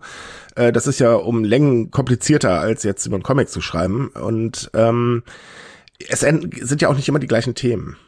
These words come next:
Also außer wenn man über Corona schreibt, dann ist es irgendwie immer dasselbe.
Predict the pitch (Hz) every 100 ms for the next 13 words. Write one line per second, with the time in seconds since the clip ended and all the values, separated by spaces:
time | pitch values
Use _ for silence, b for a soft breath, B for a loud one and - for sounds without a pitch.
0 | - 117 117 131 127 120 110 110 101 113
1 | 98 95 - 90 90 95 85 87 90 85
2 | 82 - 80 69